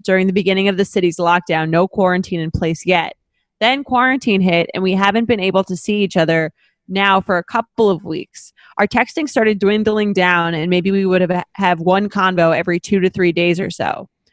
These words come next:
We'll also i-, add in that we have hooked up. Early into our dating, I noticed he changed his Hinge profile ar-, um, around, but didn't think too much into it since we had only gone out twice.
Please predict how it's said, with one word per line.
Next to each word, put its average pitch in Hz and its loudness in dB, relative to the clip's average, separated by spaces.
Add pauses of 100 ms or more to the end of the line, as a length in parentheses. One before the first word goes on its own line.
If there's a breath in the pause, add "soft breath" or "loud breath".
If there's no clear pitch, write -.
(160)
We'll 202 -2
also 240 2
i-, 202 0 (120)
add 190 2
in 170 -4 (180)
that 175 0
we 185 4
have 175 0
hooked 185 -2
up. - -6 (840)
Early 294 0
into 320 -2
our 262 4
dating, 190 0
I 180 -2
noticed 185 0
he 196 -6
changed 202 -4
his 190 -10
Hinge 214 -4
profile 156 0 (160)
ar-, 170 -6 (200)
um, 156 0
around, 175 2
but 180 -2
didn't 208 0
think 208 -2
too 214 0
much 185 0
into 180 0
it 160 -2
since 175 -8
we 180 0
had 175 2
only 185 2
gone 175 0
out 170 0
twice. - -4